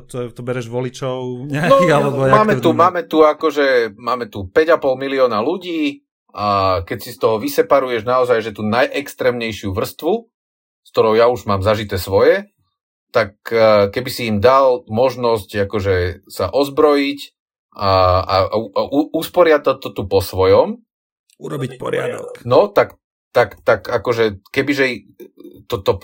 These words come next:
Speaker 2: vyzbieraš po tých, po tých všetkých, akože, miestach, kde sú združení
Speaker 1: No.
Speaker 2: a dáš na jedno ihrisko, tak z-, vieš zozbierať sto tisíc ľudí, ktorí, kebyže povieš, čo s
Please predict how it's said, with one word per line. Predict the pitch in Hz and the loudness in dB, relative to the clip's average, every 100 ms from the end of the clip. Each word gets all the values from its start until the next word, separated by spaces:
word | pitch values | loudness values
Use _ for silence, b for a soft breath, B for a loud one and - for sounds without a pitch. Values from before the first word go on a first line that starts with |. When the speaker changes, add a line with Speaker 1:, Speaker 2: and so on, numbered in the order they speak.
| 104 | -8
Speaker 2:
vyzbieraš | 110 151 147 180 175 175 165 | -6 -6 0 4 4 4 0
po | - 143 | -2 -4
tých, | 143 107 98 - - _ | -2 -4 -6 -8 -20 _
po | 120 | -4
tých | 104 113 101 95 B - | -2 -6 -6 -8 B -18
všetkých, | - 131 - - 104 95 101 95 | -8 -8 -8 -8 -6 -4 -4 -4
akože, | 107 95 | -4 -4
miestach, | 98 117 143 143 123 113 | -2 -2 0 2 0 0
kde | 107 | -8
sú | 104 90 | -6 -6
združení | 87 135 - 123 120 | -4 -2 -4 -2 -2
Speaker 1:
No. | 104 | 2
Speaker 2:
a | |
dáš | 120 123 | 4 2
na | 117 135 | 2 0
jedno | 123 101 | 0 -4
ihrisko, | 113 135 143 - 180 202 b b _ | -4 -2 -2 2 2 2 b b _
tak | 101 | -2
z-, | 98 101 110 | 0 -2 0
vieš | 165 135 | 2 2
zozbierať | 143 143 113 | 0 2 0
sto | 98 156 | 2 -2
tisíc | 160 139 95 | -2 -6 -6
ľudí, | 127 143 139 | -2 0 0
ktorí, | 139 120 113 | 2 0 0
kebyže | 127 120 113 | -6 -4 -4
povieš, | 123 127 104 | -2 -2 -2
čo | |
s | - | -2